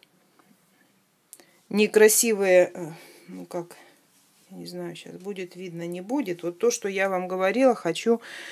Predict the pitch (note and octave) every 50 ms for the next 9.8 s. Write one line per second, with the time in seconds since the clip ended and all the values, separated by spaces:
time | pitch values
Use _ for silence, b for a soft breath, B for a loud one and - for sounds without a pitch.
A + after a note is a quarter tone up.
0 | B B B B B - F3+ F3+ F3+ F3 F3 F3 E3+ E3 D#3+ D#3+ - G#3+ F#3+ F3+
1 | F3 F#3+ A3+ A3 A3 G3+ F#3+ F3 F3 F3 G3 G#3 G3+ F3+ - - - - F3+ F3+
2 | F3 E3+ _ - A#3 C4 D4 D#4 C4+ A3+ F#3+ E3+ E3+ D#3+ D#3+ - - E3+ E3+ D#3+
3 | D#3+ - - - B3 C4 A3 A#3 A#3 A3 G#3+ b b b b b b b b b
4 | b b b b b b b b b b b b b _ F#3 F#3 G3 A3 A#3 B3
5 | B3+ A#3+ A#3 A3 - G#3 F#3+ F#3+ F#3+ G#3 F#3+ G#3+ A3 A3 G3+ G#3 G3+ F3+ D#3 C#3+
6 | C#3 D3+ C#3 B2 - D#3 D#3+ b b b b b b b b b b b b b
7 | b b b b b b b _ _ _ _ _ _ - _ _ _ - - D#3+
8 | - _ _ E3 - - - F#3 F3+ F3+ F3 E3+ D#3+ - - F#3 G3 G#3 G#3 -
9 | D#4 E4 - - F3+ E3+ F3 F3+ F3+ - D#4 E4 D4 - F3 D#3+